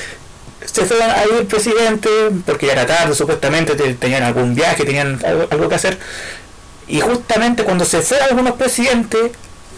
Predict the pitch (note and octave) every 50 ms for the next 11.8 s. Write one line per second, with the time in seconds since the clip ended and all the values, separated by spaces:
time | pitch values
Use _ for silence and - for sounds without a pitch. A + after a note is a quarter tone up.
0 | - - D3 D3 C#3+ C#3+ C#3 - - E3 D3+ - - - D#3 D3+ D3+ D#3 D#3+ D#3
1 | D3+ D3+ C#3+ C#3+ C3+ A#2 B2 - - - - - - D#3 D3 D3 D3 D3+ E3+ A#3
2 | C#4 B3+ B3 G#3+ G3+ G3 F3 - G#3+ F#3+ - A3+ A3 G#3+ D#3+ D#3 F#3 G3 - -
3 | - - - - - - - - - - - - - - - D3+ D#3 D3+ D#3 E3+
4 | E3 D#3 D#3+ D#3+ E3 D#3 D#3+ E3 E3+ E3+ E3 D#3 E3 D#3+ E3+ E3+ E3+ D#3 D#3+ F3+
5 | - - C#3+ B2+ B2 D3 C#3 D#3+ D3+ D3 D3+ D3+ D3+ D3 D3+ D#3 D3+ D3 - E3+
6 | E3+ E3 D#3+ C#3 C3 D3 E3+ - - - - - - - - - - - C3 C3
7 | B2+ A#2+ - - - - - - - D#3 D3+ D#3 E3 C#3 D3+ D3+ E3 D#3 F3+ E3+
8 | D#3+ E3 D#3+ E3+ F3+ F3 D3+ D3 F3+ - - - - - - - - - - -
9 | - - - - - - - - - - D#3 D#3+ D#3+ D#3 E3 D#3+ D#3 D3+ D#3+ -
10 | - E3+ E3+ F3+ F3+ F#3 A3+ A#3 - A3 A3 G#3 F#3 - - - A#3 C4 C#4+ D4
11 | C#4 C4 B3 - B3+ B3 C4 A#3 - C4+ A#3 F3+ C3 B2 A#2+ A#2+